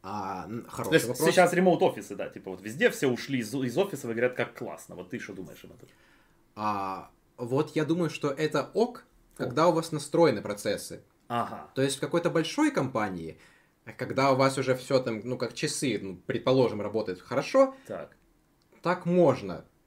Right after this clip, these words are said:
Speaker 1: вот. А настраивать это, знакомиться с людьми, ну, собеседовать людей, чему-то их учить,
Speaker 2: Мгм.
Speaker 1: а, вот прям вот, ну, с азов, а, когда у, ни у кого нет опыта, вот
Speaker 2: Мгм.
Speaker 1: прям, ну, в какой-то, в компании,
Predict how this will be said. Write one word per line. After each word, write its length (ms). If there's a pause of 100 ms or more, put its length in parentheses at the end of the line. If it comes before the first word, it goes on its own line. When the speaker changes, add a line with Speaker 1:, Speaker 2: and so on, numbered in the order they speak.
(120)
Speaker 1:
вот. 380 (340)
А 480
настраивать 720
это, 320
знакомиться 680
с 100
людьми, 420 (240)
ну, 140
собеседовать 720
людей, 480 (400)
чему-то 360
их 220
учить, 460
Speaker 2:
Мгм. 280
Speaker 1:
а, 420
вот 240
прям 240
вот, 140
ну, 140
с 180
азов, 420 (680)
а, 680
когда 280
у, 100
ни 380
у 80
кого 220
нет 340 (100)
опыта, 540 (240)
вот 200
Speaker 2:
Мгм. 60
Speaker 1:
прям, 180
ну, 80
в 100
какой-то, 360
в 80
компании, 600